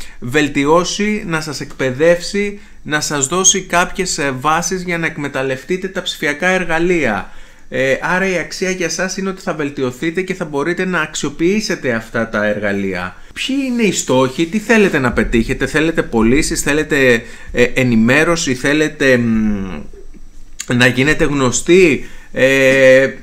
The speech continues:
ποιος, ποιος είναι ο πραγματικός στόχος που θέλετε να πετύχετε και ποιοι ήρωες, είστε εσείς; Αν μιλάμε για ατομική επιχείρηση και είστε μόνοι σας, ναι,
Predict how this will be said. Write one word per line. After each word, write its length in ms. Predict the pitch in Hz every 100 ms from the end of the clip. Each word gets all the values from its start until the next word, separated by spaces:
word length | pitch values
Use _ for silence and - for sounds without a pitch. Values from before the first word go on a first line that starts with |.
| -
ποιος, 280 | - 233 214
ποιος 260 | - 226
είναι 100 | 214
ο 60 | 202
πραγματικός 680 | 185 147 139 131 123 131 120
στόχος 400 | - 120 117 113
που 80 | -
θέλετε 360 | 127 120 113
να 120 | 107 98
πετύχετε 580 | 104 101 123 127 156
και 160 | 208 175
ποιοι 520 | - - 196 190 180
ήρωες, 480 | 196 139 101 90 -
είστε 240 | 139 143 143
εσείς; 500 | 127 - 190 - 113
Αν 140 | 139
μιλάμε 320 | 143 143 143
για 100 | 143
ατομική 420 | 123 117 110 113 139
επιχείρηση 640 | - 113 160 147 139 123
και 120 | 139
είστε 180 | 135 170
μόνοι 320 | 120 175 202
σας, 260 | 202 196 208
ναι, 340 | 214 160 104